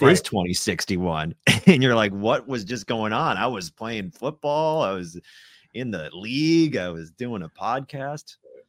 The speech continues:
Speaker 2: Right.
Speaker 1: Who knows, man?
Speaker 2: True.
Speaker 1: Yeah.
Speaker 2: True. So here is a little bit more information I'll give, I'll, I'll, I'll share with everyone real quick. So as for the holotile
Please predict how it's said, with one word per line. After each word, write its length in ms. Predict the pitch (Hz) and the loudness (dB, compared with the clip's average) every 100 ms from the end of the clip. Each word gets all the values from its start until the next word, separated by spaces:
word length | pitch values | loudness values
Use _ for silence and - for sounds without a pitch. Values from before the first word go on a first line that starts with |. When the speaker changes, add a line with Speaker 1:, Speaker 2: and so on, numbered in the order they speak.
| _ | _
Speaker 2:
Right. 300 | 107 123 127 | -2 2 2
Speaker 1:
Who 60 | 117 | 2
knows, 360 | 101 110 80 82 | 0 -2 -6 -10
man? 280 | 85 85 175 | -12 -8 2
Speaker 2:
True. 200 | 147 101 | 4 4
Speaker 1:
Yeah. 280 | 120 98 85 | 2 0 -4
Speaker 2:
True. 320 | - 110 90 87 | -2 0 0 -4
So 220 | - 120 | 0 4
here 160 | 139 135 | 6 6
is 200 | 143 120 | 4 2
a 120 | 110 | -4
little 180 | 117 139 | 0 2
bit 120 | 127 | 2
more 220 | 120 117 | 2 0
information 760 | 113 113 104 104 101 101 95 95 | 0 -2 0 0 -2 -4 -6 -6
I'll 140 | 95 95 | -4 -2
give, 160 | 92 | 0
I'll, 180 | - 95 - | 2 0 0
I'll, 140 | 92 - - | -4 -4 -6
I'll 100 | 85 | -4
share 260 | - 98 | 2 2
with 160 | 92 87 | 2 2
everyone 380 | 95 92 92 90 | 2 0 -2 -2
real 140 | 92 | -2
quick. 220 | - 104 | 0 0
So 120 | - | 2
as 200 | 95 127 | 2 2
for 140 | - 135 | 4 4
the 120 | 107 | 4
holotile 640 | 117 131 113 - 90 87 | 6 6 4 4 2 2